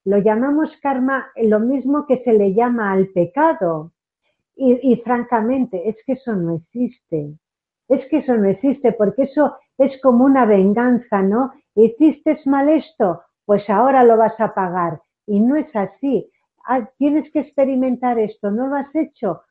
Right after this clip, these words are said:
Bueno, pues ya lo experimentarás, pero no es algo que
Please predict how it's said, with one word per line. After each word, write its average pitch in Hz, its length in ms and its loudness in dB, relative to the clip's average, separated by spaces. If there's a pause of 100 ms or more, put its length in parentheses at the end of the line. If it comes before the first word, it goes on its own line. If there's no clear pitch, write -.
(140)
Bueno, 262 380 0
pues 190 200 -4
ya 240 100 2
lo 269 140 -2
experimentarás, 233 1040 -2 (400)
pero 202 480 0 (280)
no 226 200 -2
es - 160 -4
algo 294 320 0
que 247 140 0